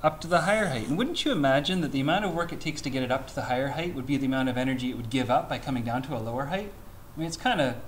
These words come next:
assuming that gravity works the, the same both ways, right? The amount of, amount of energy it takes me to lift it up here is gonna be the amount of energy it take,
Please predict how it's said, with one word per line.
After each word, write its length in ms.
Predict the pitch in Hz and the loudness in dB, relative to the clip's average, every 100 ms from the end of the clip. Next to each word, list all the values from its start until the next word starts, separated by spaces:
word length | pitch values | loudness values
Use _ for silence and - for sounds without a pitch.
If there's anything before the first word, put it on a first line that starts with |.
| - | -8
assuming 360 | 143 247 254 156 | -2 2 2 2
that 120 | 120 | 2
gravity 320 | 139 165 147 | 4 4 4
works 280 | 123 139 - | 0 -2 -4
the, 180 | 131 120 - | -6 -6 -6
the 80 | 127 | -4
same 260 | 147 135 | 0 0
both 260 | 127 127 - | 0 -4 -4
ways, 300 | 160 113 104 | -2 -2 -2
right? 240 | 120 175 - - - - 127 | -2 -2 -4 -8 -8 -6 0
The 40 | |
amount 340 | 143 185 180 165 | 4 4 4 2
of, 100 | 147 | 4
amount 180 | 175 | 6
of 60 | 190 | 6
energy 260 | 190 175 160 | 4 2 0
it 80 | |
takes 180 | 165 156 | 0 0
me 60 | 143 | 0
to 80 | 123 | 2
lift 300 | 180 208 175 | 2 2 4
it 60 | |
up 180 | 139 - | 4 4
here 320 | 240 127 123 - - - - - - - - - | -2 -2 -2 -8 -12 -14 -14 -14 -14 -14 -8 -4
is 120 | 139 | 2
gonna 160 | 165 | 2
be 160 | 151 160 | 6 6
the 80 | 156 | 6
amount 220 | 165 165 | 6 6
of 60 | 160 | 6
energy 280 | 156 147 | 4 4
it 100 | 135 | 2
take, 300 | - 156 - | 0 -2 -4